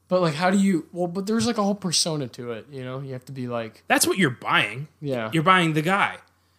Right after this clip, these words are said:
Speaker 2: 'Cause
Speaker 1: Yeah.
Speaker 2: if I drew a red line on a white canvas and tried to sell it at a, like, yard sale, no one's buying that shit. I suddenly put on a scarf, a, a turtleneck, and a pair of big glasses, and I'm a millionaire in New York City.
Speaker 1: <laughs>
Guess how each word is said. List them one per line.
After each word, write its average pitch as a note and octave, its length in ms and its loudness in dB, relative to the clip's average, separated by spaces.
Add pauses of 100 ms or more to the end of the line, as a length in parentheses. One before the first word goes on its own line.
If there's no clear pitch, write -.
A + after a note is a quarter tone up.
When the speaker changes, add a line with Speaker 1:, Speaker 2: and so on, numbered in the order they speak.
Speaker 2:
'Cause F3 180 6
Speaker 1:
Yeah. - 20 6
Speaker 2:
if F#3+ 140 4
I B3+ 220 6
drew F3 320 4
a D#3 40 4
red D3 240 4
line C3+ 320 0
on C3+ 60 2
a B2+ 80 0
white C3 240 -2
canvas D3+ 420 -4
and D3+ 80 -6
tried C#3+ 180 -2
to C3+ 60 -4
sell D3+ 300 0
it C#3 80 0
at C#3 80 0
a, B2+ 180 -2 (380)
like, A#2+ 180 -6
yard C#3+ 280 2
sale, G#3 200 2
no F4+ 120 0
one's F#4 120 4
buying A2+ 280 0
that G2+ 160 -10
shit. - 280 0 (1120)
I F#3 100 8
suddenly G#3+ 320 4
put G3+ 180 2
on F#3+ 140 4
a C#3 60 0
scarf, F3+ 560 2 (120)
a, D3 200 -6
a C#3 40 -4
turtleneck, F#3 640 4
and D#3+ 80 0
a C3+ 40 -6
pair E3 240 2
of D3 120 2
big D#3+ 160 0
glasses, F#3 600 2 (200)
and D#3 100 0
I'm F#3 120 4
a F#3 40 4
millionaire E3 480 6
in B2+ 60 0
New C3+ 80 0
York B2+ 180 0
City. D3 340 0 (260)
Speaker 1:
<laughs> - 140 -6